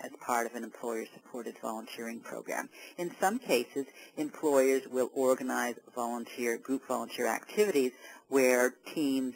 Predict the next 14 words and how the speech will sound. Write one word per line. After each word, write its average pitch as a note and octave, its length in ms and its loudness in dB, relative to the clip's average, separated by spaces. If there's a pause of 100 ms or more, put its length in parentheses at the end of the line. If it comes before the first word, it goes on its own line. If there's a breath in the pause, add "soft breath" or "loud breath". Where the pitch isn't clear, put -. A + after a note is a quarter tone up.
and A#2+ 160 -10
groups A#2 320 -4
of A#2+ 100 -8
volunteers A2+ 640 -4
from A#2 140 -8
the A#2+ 80 -6
workplace C3+ 520 2 (440 loud breath)
will, C#3 460 8 (340 loud breath)
uh, A#2+ 280 0
work C3+ 300 4
together A#2+ 560 0 (140)
in C3+ 120 -4
an B2 140 -6
organization. A2+ 840 -6